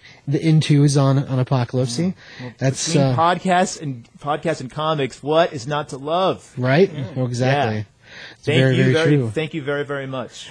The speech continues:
Speaker 1: Oh, yeah, of course, man. Yeah, we, I, we, like I said, we appreciate you taking the time. Um, let me th-, let's have you throw out, uh, so you, what was your website again?
Speaker 2: Uh, my website is jonathan hennessey dot com. J O N A T H A N H E N N E S S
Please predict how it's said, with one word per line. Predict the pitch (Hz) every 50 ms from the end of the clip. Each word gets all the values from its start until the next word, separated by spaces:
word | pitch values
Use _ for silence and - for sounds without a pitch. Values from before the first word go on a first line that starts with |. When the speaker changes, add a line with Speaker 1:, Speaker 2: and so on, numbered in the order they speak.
| - -
Speaker 1:
Oh, | 220
yeah, | 240 226 196
of | 131
course, | - - 190 214 - -
man. | 131 117 120 131 139
Yeah, | 143 156 151 135 123
we, | 131 139 139
I, | 127 139
we, | 139 135 135
like | 113 120 123 127
I | 135 127
said, | - 151 139 120
we | 120 123
appreciate | 120 - 139 123 131 123
you | 120
taking | 139 135 123
the | 113 107
time. | - 135 139 135 113 110 110 - - - - - -
Um, | - 156 160 156 147 - - - -
let | 151 175 151 - -
me | 196 196 185
th-, | - - - 208 196 - -
let's | 170 147 -
have | 185 185 175
you | 180 160
throw | - 185 185 185
out, | 175 175 160 - 180
uh, | 165 160 156 151 147 143 135 123
so | - - 160
you, | 151 147 151
what | 156 - 151 165 190
was | 196 175
your | 180 180
website | 180 147 190 196 196
again? | 202 214 233 262 262 - _ _ _ _ _ _ - -
Speaker 2:
Uh, | 156 143 139
my | 139 143 143
website | 143 170 185 165 - 196 175 160
is | 151 131 107
jonathan | 101 147 147 151 160 143 156 147
hennessey | 143 147 147 147 143 - 160 156
dot | 135 139 127 123 117
com. | - - 131 127 123 127 139 160 185 208 202 _ _ _ _ _ _
J | - 143 143 143 143
O | 143 143
N | 143 143 147
A | 147 135 135
T | 131 - - 143 139 135
H | 135 139 - - - - _ _ - 139 143 - -
A | 151 139 139 143 143
N | 143 139 143 143 - - -
H | - 139 139 - - 135
E | 135 -
N | 139 135 135
N | 131 131 123
E | - 139 139 135
S | 131 131 - -
S | 139 131 -